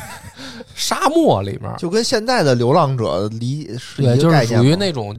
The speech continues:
Speaker 1: 城乡结合部地带的，
Speaker 2: 哦。
Speaker 1: 在往外的，不在城市里生活的一帮聚居的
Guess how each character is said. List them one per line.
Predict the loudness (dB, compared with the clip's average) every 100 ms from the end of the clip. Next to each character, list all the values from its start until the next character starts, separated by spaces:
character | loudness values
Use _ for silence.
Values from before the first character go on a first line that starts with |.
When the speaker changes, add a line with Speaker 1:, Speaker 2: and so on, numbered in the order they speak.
| -12
Speaker 1:
城 | -8 -2
乡 | -2 0
结 | -2
合 | -2 -2
部 | 2 2 2
地 | 0
带 | -2 -2 -4
的， | -6
Speaker 2:
哦。 | -6 -4
Speaker 1:
在 | -2
往 | 0
外 | 2 2 0
的， | -6 -12 _ _ _ _
不 | -4 0
在 | 2 0
城 | -2 -8 -8
市 | -8 -6 -6
里 | -8
生 | -10 -10 -10
活 | -10 -8
的 | -6 -6
一 | -4
帮 | -2 -2 -4 -10 _ _ _ _
聚 | -6 -4 -4
居 | -4 -6 -4
的 | -4 -4